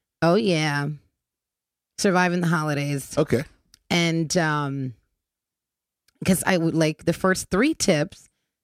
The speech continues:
Speaker 1: said it could be a, a little crazy,
Speaker 2: Mm-hmm.
Speaker 1: um, surviving the holidays. So we are going to give you the last three. So
Speaker 2: The
Speaker 1: six
Speaker 2: last
Speaker 1: essential
Speaker 2: three.
Speaker 1: tips
Speaker 2: Come on.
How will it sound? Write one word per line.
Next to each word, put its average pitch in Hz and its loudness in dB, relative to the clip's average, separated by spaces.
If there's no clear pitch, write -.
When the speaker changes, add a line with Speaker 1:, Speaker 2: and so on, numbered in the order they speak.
Speaker 1:
said 202 4
it 190 2
could 233 0
be 269 4
a, 254 2
a - -2
little 170 2
crazy, 214 0
Speaker 2:
Mm-hmm. 117 0
Speaker 1:
um, 147 0
surviving 156 2
the 156 0
holidays. 147 2
So 160 2
we 190 4
are 151 2
going 143 2
to - -2
give 170 4
you 165 6
the 160 6
last 196 4
three. 226 6
So 185 2
Speaker 2:
The 185 4
Speaker 1:
six - 6
Speaker 2:
last 277 8
Speaker 1:
essential 285 6
Speaker 2:
three. 110 4
Speaker 1:
tips - 2
Speaker 2:
Come 160 4
on. 139 4